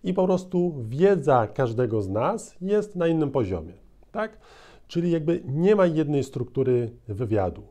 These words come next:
bo też ten wywiad w naszym życiu będzie się zmieniał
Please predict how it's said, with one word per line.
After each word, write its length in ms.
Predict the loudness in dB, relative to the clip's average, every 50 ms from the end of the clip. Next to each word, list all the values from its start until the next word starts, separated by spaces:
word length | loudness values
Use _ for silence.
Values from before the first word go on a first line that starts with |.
| -20 -18 -14
bo 240 | -10 -4 -2 -2 -2
też 480 | 0 0 0 0 0 0 -2 -4 -10
ten 400 | -14 -6 -4 -2 -2 -2 -2 -4
wywiad 760 | -6 -2 2 2 2 2 0 -2 -2 -2 0 -2 -2 -4 -10 -18 -18 -14
w 120 | -8 -4
naszym 320 | -2 -2 -2 -2 -2 -2 0
życiu 560 | 0 -2 -2 -2 -4 -2 0 0 0 -2 -4 -8 -16 -20 -20 -16 -14
będzie 420 | -6 0 2 2 4 4 2 -2
się 160 | -2 -2 -4
zmieniał 460 | -2 0 0 2 2 0 0 -4 -8